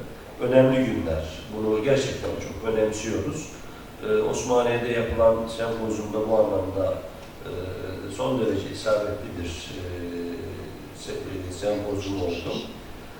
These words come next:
İki gün boyunca, e, uzmanlarımız, e, salonları izlediler. Ben, e, şehirdeki görüşmeleri nedeniyle hepsini izleme imkanı bulamadım ama onlardan almış olduğumuz notlarda kısa bir,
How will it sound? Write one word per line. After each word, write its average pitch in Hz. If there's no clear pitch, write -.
İki 170
gün 160
boyunca, 143
e, 117
uzmanlarımız, 123
e, 104
salonları 113
izlediler. 110
Ben, 107
e, 98
şehirdeki 107
görüşmeleri 101
nedeniyle 98
hepsini 101
izleme 101
imkanı 101
bulamadım -
ama -
onlardan 123
almış 120
olduğumuz 101
notlarda 113
kısa 131
bir, 127